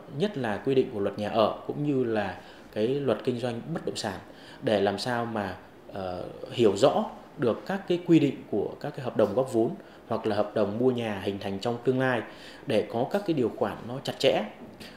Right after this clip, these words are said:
Và bên cạnh nữa, tôi nghĩ là, ờ, trong thời gian tới thì, ờ, Bộ Xây dựng cũng như là các cơ quan hữu quan cần phải,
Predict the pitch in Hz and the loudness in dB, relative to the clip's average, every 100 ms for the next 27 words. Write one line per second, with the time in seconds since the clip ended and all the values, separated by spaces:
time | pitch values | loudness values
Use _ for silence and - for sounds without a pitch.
0 | - 123 143 151 156 131 139 185 165 151 | 0 4 6 6 4 4 4 4 4 4
1 | 170 160 107 - - - - 98 98 143 | 2 2 0 -4 -14 -14 -6 -4 0 2
2 | 135 113 123 127 117 113 160 123 104 - | 4 4 4 4 6 6 6 2 0 -2
3 | - - - 101 95 95 92 85 - - | -12 -18 -6 -2 0 2 0 0 -4 -6
4 | - 143 131 135 135 131 - 135 156 135 | -2 2 4 6 4 4 0 -2 2 2
5 | 110 147 135 131 123 - - 139 127 - | 2 0 2 0 0 0 0 0 0 0
6 | 110 104 104 | 0 2 0